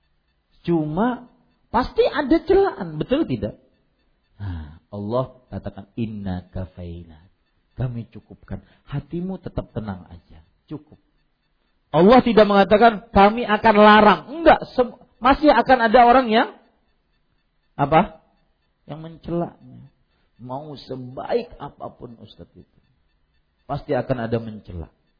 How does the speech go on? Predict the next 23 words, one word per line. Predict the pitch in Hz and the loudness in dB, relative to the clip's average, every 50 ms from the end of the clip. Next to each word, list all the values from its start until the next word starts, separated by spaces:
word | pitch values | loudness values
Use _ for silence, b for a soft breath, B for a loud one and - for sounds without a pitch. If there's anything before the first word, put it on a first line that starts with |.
| _ _ _ _ _ _ _ _ _ _ _ _ _ _ _ | _ _ _ _ _ _ _ _ _ _ _ _ _ _ _
Ya. | _ - 90 101 127 - - _ _ _ _ _ _ _ _ _ _ _ _ _ _ _ _ _ _ _ _ _ | _ -14 -12 -12 -12 -12 -14 _ _ _ _ _ _ _ _ _ _ _ _ _ _ _ _ _ _ _ _ _
Ini | - 87 90 87 | -20 -20 -20 -18
para | - 80 80 82 | -18 -16 -16 -14
ikhwan | 82 92 - 113 113 113 | -16 -16 -16 -16 -16 -14
yang | 104 92 | -14 -14
dirahmati | 90 90 92 92 92 - - 87 | -12 -14 -14 -14 -18 -18 -18 -16
oleh | 85 85 85 82 | -14 -14 -14 -14
Allah | - 85 82 82 85 95 117 131 127 113 - _ | -14 -16 -14 -12 -10 -10 -8 -8 -10 -12 -16 _
Subhanahu | _ _ 82 87 90 87 82 76 | _ _ _ -20 -20 -20 -20 -20
wa | 69 67 _ | _ _ _
taala. | _ - - _ _ _ _ _ _ _ _ _ _ _ _ _ _ _ _ _ _ _ _ _ | _ -20 -20 _ _ _ _ _ _ _ _ _ _ _ _ _ _ _ _ _ _ _ _ _
Makanya, | 107 104 101 123 135 147 147 143 131 - _ _ _ _ _ _ | -18 -12 -10 -8 -8 -6 -6 -6 -8 -10 _ _ _ _ _ _
Pak, | 120 110 - - _ _ _ - - | -8 -8 -8 -10 _ _ _ -14 -6
saya | 131 127 127 120 | -4 -4 -4 -4
berpesan, | 101 117 113 - - 107 - - - 90 - _ _ _ _ _ _ _ _ _ _ _ _ _ _ _ _ _ _ _ _ _ _ _ _ _ _ _ _ _ _ _ _ | -6 -10 -12 -12 -14 -16 -16 -14 -14 -14 -16 _ _ _ _ _ _ _ _ _ _ _ _ _ _ _ _ _ _ _ _ _ _ _ _ _ _ _ _ _ _ _ _
kalau | - 104 104 107 110 110 - | -10 -10 -8 -8 -10 -10 -10
kita | - 117 - - 113 | -10 -8 -6 -6 -4
lagi | 107 107 104 104 95 104 107 101 - | -4 -4 -4 -6 -6 -6 -6 -6 -8
senang | 101 95 107 113 117 123 120 113 | -10 -10 -8 -8 -8 -8 -10 -12
kepada | 107 107 101 87 - 92 90 90 90 - | -12 -12 -12 -12 -14 -16 -16 -16 -18 -20
orang, | - 92 85 85 85 87 95 113 139 165 190 202 _ _ _ _ _ _ _ _ _ _ _ - | -20 -20 -20 -16 -14 -12 -12 -12 -14 -16 -20 -20 _ _ _ _ _ _ _ _ _ _ _ -14
senangilah | 123 113 110 107 101 104 110 113 113 113 110 107 98 - | -14 -12 -10 -10 -10 -10 -10 -10 -8 -8 -8 -8 -10 -12
seperlunya. | - 113 101 _ _ 98 90 82 80 87 90 90 87 87 85 82 80 65 | -16 -18 -18 _ _ -14 -14 -14 -14 -18 -20 -20 -20 -20 -20 -20 -20 -20